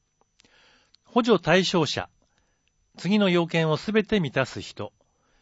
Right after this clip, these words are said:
市内に住所を有すること。市税の滞納がないこと、ほか。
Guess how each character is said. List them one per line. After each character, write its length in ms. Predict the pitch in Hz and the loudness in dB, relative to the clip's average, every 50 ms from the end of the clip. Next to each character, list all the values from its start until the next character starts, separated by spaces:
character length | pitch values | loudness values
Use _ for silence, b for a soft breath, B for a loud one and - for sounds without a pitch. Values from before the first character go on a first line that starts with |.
| _ _ _ _ _ _ _ _ _ _ _ _ | _ _ _ _ _ _ _ _ _ _ _ _
市 220 | - - - 226 247 | -6 -4 -2 0 2
内 240 | 254 247 220 185 160 | 4 4 4 4 2
に 160 | 143 135 123 | 0 -2 -2
住 240 | 123 180 247 269 220 | -2 0 0 0 0
所 180 | - 175 147 | 0 0 0
を 60 | 131 | 0
有 180 | 120 135 170 180 | 2 2 0 0
す 140 | 165 - 170 | 0 0 -2
る 80 | 143 | -4
こ 120 | - - 101 | -4 -6 -8
と。 220 | - - 95 87 _ _ _ _ _ _ _ _ _ _ _ _ _ - | -8 -8 -10 -10 _ _ _ _ _ _ _ _ _ _ _ _ _ -14
市 180 | - - 208 202 | -8 -6 -4 0
税 240 | 202 202 180 160 143 | 2 4 4 4 2
の 140 | 127 117 | 0 -2
滞 260 | - - 151 185 196 190 | -2 0 0 0 2 2
納 240 | 185 180 175 170 | 2 0 0 0
が 140 | 156 151 139 | 0 0 0
な 160 | 139 165 185 | 0 2 0
い 100 | 175 143 | 0 0
こ 160 | - - 110 101 | -2 -8 -10 -10
と、 260 | - - 113 113 - _ | -8 -8 -10 -10 -10 _
ほ 260 | - _ - - 113 | -20 _ -14 -14 -12
か。 240 | - - 117 - | -8 -8 -8 -8